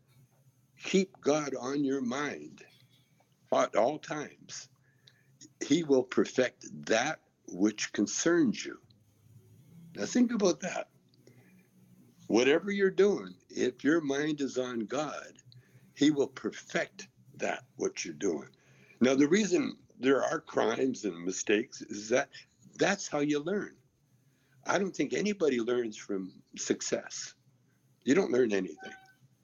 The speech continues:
All you learn <laughs> is that you did it. And they call it lucky. "Oh, yeah, well, he's lucky," you know. Uh, Elon Musk, "Well, he was lucky he discovered the, the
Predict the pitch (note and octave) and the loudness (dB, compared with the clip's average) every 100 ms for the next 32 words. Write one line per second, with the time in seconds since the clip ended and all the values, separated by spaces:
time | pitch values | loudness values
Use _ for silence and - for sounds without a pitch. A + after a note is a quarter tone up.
0 | _ _ _ _ _ - C3 E3+ D#3 C3+ | _ _ _ _ _ 0 2 4 2 4
1 | A#2 - - D3 B2 - A2 - F#2+ F3+ | 2 0 0 0 0 -2 -4 -4 -6 -4
2 | C3 A#2 C#3 - _ - - - F3 G#3 | 0 0 0 -6 _ -20 -8 -2 2 2
3 | G#3+ A3 A3 E3+ C#3+ E3+ - - _ - | 2 2 2 2 2 0 -2 -8 _ -4
4 | E3 D#3 - A2 B2+ F2 A#2+ F#2 C#3 G#2+ | -2 -2 -8 -14 -12 -6 -6 0 0 0
5 | B2+ - B1 - _ - G#2 G2 G2+ - | -6 -8 -10 -12 _ -10 -8 -8 -10 -14
6 | - - _ _ G#2+ - G1+ - - D#3 | -20 -20 _ _ -10 -6 -6 -2 2 4
7 | D#3 C3+ A#2+ C#3+ - - D#3+ G2 F3+ - | 4 2 2 0 0 -4 -4 -2 -4 -4
8 | - C3 - F2 B2+ F#2+ F#2 - G#2+ F2+ | -6 -8 -8 -8 -8 -10 -12 -2 -2 -2
9 | E2+ F#2+ F2+ E2 - - - G#2 F#2+ F#2 | -6 -8 -8 -12 -16 -18 -14 -6 0 2
10 | F2 | 2